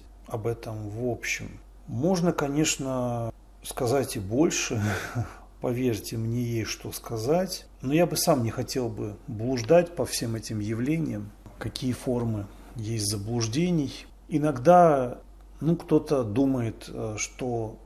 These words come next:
не лучше ли говорить только о совершенных сторонах чего бы то ни было. То есть критиковать легко, но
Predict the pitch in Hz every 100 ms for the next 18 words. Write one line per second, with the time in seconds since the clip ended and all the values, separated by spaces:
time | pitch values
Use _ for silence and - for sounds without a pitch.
0 | - - - - 120 120 156 165 - 139
1 | 127 120 117 110 104 - 113 107 110 127
2 | - - 123 120 - 120 110 - 117 113
3 | 110 107 107 - - - - 120 107 117
4 | - 143 104 95 - - 104 107 127 175
5 | - - - - 131 117 120 107 - 113
6 | 113 107 101 104 101 110 - - - -
7 | - 127 - - 139 120 - 113 - -
8 | 90 104 - 104 113 117 120 117 110 107